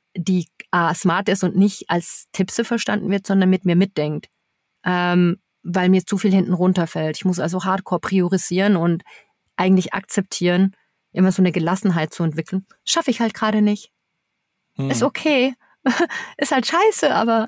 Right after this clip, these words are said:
Speaker 1: ist okay. Und, ähm, ich versuche, mich in Bikes zu organisieren. Also das heißt, ich, ähm, ich versuche, meine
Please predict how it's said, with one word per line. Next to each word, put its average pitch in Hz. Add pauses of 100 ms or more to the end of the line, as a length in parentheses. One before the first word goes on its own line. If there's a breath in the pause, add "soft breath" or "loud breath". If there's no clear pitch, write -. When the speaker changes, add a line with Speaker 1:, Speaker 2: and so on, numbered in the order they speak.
Speaker 1:
ist -
okay. 254 (560 loud breath)
Und, 220
ähm, 208 (720)
ich 226
versuche, 220
mich 208
in 196
Bikes 180
zu -
organisieren. 180
Also 185
das 190
heißt, 190
ich, 208
ähm, 175 (260)
ich -
versuche, 185
meine 175